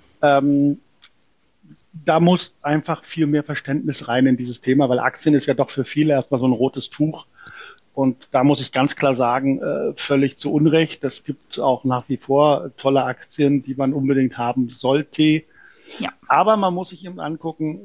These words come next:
Speaker 1: was ist da gro-, draußen grad los, was macht Sinn, denn nicht jeder Bereich im Aktienmarkt macht Sinn.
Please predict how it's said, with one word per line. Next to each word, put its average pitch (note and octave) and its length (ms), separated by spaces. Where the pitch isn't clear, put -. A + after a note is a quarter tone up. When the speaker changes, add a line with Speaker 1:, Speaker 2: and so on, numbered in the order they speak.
Speaker 1:
was C3+ 220
ist C#3+ 160
da C3+ 120
gro-, - 180
draußen C3+ 400
grad A#2+ 220
los, C#3+ 340
was - 220
macht B2+ 360
Sinn, F3 320
denn C3+ 260
nicht D#3 240
jeder C#3+ 440
Bereich C3 460
im D3 100
Aktienmarkt B2 720
macht A#2+ 400
Sinn. G#3 340